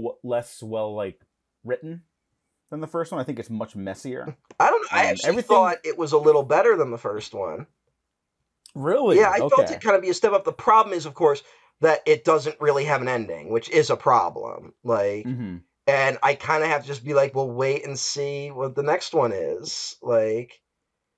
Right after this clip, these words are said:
Speaker 2: uh,
Speaker 1: Yeah, which is always the big concern nowadays.
Speaker 2: Yeah.
Speaker 1: Like, I don't like doing that either.
Speaker 2: I mean, they could totally facepalm, right? Like, they could totally just
Speaker 1: Mm-hmm.
Speaker 2: faceplant and just fuck the whole thing up. But,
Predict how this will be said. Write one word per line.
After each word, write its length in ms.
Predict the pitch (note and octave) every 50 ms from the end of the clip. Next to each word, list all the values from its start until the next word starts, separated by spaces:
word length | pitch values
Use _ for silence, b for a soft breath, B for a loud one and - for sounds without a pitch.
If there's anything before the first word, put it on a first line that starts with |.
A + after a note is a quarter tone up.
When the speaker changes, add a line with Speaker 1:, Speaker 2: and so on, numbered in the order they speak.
| _ _ _ _ - _ _ _ _ - -
Speaker 2:
uh, 140 | B2+ A#2+ A#2 G#2+ G#2+
Speaker 1:
Yeah, 160 | G#2 F#2+ F2+ F#2
which 160 | G#2 A#2+ D3
is 100 | C#3 C#3
always 300 | C#3+ C3+ C3 B2 B2 G2+
the 80 | A#2
big 240 | G#2+ F#2+ B2 A#2 G2+ -
concern 360 | A#2+ G#2 - - G#2+ G2 F#2
nowadays. 460 | F2+ F2 E2+ E2 D#2+ E2+ E2+ E2+ -
Speaker 2:
Yeah. 260 | D3 C3+ B2 G#2+ F2 E2+
Speaker 1:
Like, 560 | - - A#2+ A#2+ - _ _ - - - - _ _ _ _ - C#3+ C3
I 60 | A2
don't 120 | A2 A2+ A2+
like 180 | A2+ A2 F#2
doing 220 | B2+ B2 A#2 A#2 A2+
that 160 | A2 A2 G#2+
either. 420 | G2 F#2+ F#2 F2 E2+ - - - - -
Speaker 2:
I 60 | D3+
mean, 100 | D3+ D3
they 80 | D3 C#3
could 160 | F3 E3+ -
totally 500 | - - - F3 E3 E3 D#3 C#3 C3+ B2+
facepalm, 760 | - - C3 B2 A#2 A#2 - - G#2 F2 E2+ E2 D#2 - - -
right? 400 | - A2 G#2 G#2 G#2 G2+ - -
Like, 200 | G2+ G2+ G2 G2+
they 100 | A2 G#2+
could 120 | A2+ A2
totally 260 | - C3 A2+ A#2 A#2
just 200 | G#2 G#2+ G#2 G#2+ A#2 G#2
Speaker 1:
Mm-hmm. 40 | F#2
Speaker 2:
faceplant 420 | F2 E2 - - A2 G#2 G2 C#2+ F2
and 80 | G#2+
just 140 | G#2 G2+ -
fuck 200 | _ G#2 - -
the 80 | - F#2+
whole 140 | G#2+ F#2+ F#2
thing 200 | - F#2+ F#2+ F#2
up. 320 | F2+ E2+ D2 - - _ _ _ _ _ _ _ _ _ _ _ _ _ _ _ _ _ _ -
But, 360 | F#2 F#2 F2 F2 E2 -